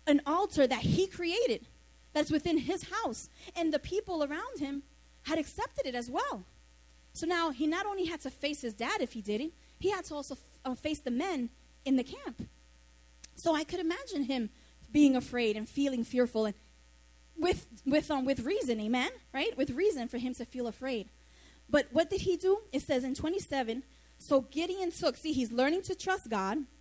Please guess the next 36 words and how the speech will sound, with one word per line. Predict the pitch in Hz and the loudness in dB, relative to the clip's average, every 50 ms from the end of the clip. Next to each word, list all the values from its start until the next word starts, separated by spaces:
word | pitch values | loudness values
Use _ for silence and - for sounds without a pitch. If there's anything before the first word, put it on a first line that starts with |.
| - - - | -20 -10 -2
He's | - 269 269 240 220 | 0 0 0 0 2
learning | 254 262 285 330 359 381 370 | 2 2 2 2 0 -2 -2
that | 370 320 294 | -2 -2 -2
God | 254 247 247 262 | -2 0 2 2
is | 320 381 | 0 0
taking | - - 359 370 - 330 320 233 | -2 -4 -6 -2 2 4 6 6
him | 240 220 | 6 4
somewhere. | 208 - - 220 214 202 196 190 196 208 285 - - - | 2 2 2 0 2 2 2 2 2 2 0 -2 -6 -10
He | - 262 254 | -4 -2 -2
has | 220 233 214 226 294 | 0 0 0 -2 -2
a | 339 | -4
plan | - - 381 381 370 403 403 | -4 -2 0 0 0 0 0
for | - 269 | 0 0
him. | - 214 214 196 220 302 - - - - - - | 0 2 2 2 2 0 0 -2 -16 -20 -16 0
"So | - - 294 269 | 6 10 10 10
Gideon | 214 269 320 339 339 320 320 | 10 8 6 6 6 6 4
took | - - 330 294 - - | 4 2 0 0 0 0
ten | - 254 285 294 370 427 415 | -4 0 0 0 0 2 2
men | 370 269 233 226 269 285 - - - - | 2 2 2 2 0 -2 -4 -8 -20 -8
from | - - 269 262 | -2 2 4 6
among | 240 233 233 233 240 277 320 | 6 6 6 4 4 4 4
his | 320 339 403 381 - | 4 4 2 0 0
servants | - 285 262 233 202 214 226 277 - - - - - - - | 0 2 2 4 2 2 0 -2 -2 -4 -8 -14 -20 -12 -4
and | - 254 269 | 0 2 2
did | 220 269 294 | 4 4 2
as | 330 330 311 | 2 0 0
the | - 302 | 2 2
Lord | 262 233 226 226 240 247 | 4 6 4 4 4 2
had | 247 254 311 - | -2 -4 -6 -4
said | - - 440 480 - | -4 -4 -4 -4 -2
to | - 285 | -4 -4
him. | 208 214 185 170 165 - - - - - - - | -4 -4 -4 -6 -8 -10 -14 -20 -20 -8 -2 0
But | 320 - | 2 4
because | - 311 - - 381 427 - | 2 2 2 2 -2 0 2
he | - 381 302 | 2 2 2
feared | - - - 285 302 339 392 403 415 415 403 415 - | 2 0 2 4 6 6 6 6 6 4 2 2 -2